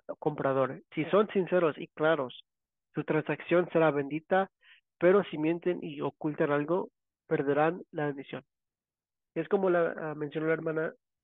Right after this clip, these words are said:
ah, anteriormente. Ah, so, te-, este, que debemos de tratar de buscar, este, la bendición de, de Allah en nuestros asuntos. No, ok, número dos. Dijo el profeta Muhammad, sallallahu alayhi wa sallam,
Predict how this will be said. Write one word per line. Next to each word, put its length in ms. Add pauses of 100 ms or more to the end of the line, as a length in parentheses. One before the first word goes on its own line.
(140)
ah, 160
anteriormente. 840 (1120)
Ah, 280 (520)
so, 220
te-, 340
este, 320
que 260 (480)
debemos 720
de 80
tratar 380
de 240 (420)
buscar, 360
este, 600 (140)
la 240
bendición 420
de, 220
de 160
Allah 280
en 80
nuestros 320
asuntos. 400 (1080)
No, 260
ok, 200
número 240
dos. 120 (180)
Dijo 180
el 40
profeta 320
Muhammad, 480
sallallahu 360
alayhi 200
wa 80
sallam, 340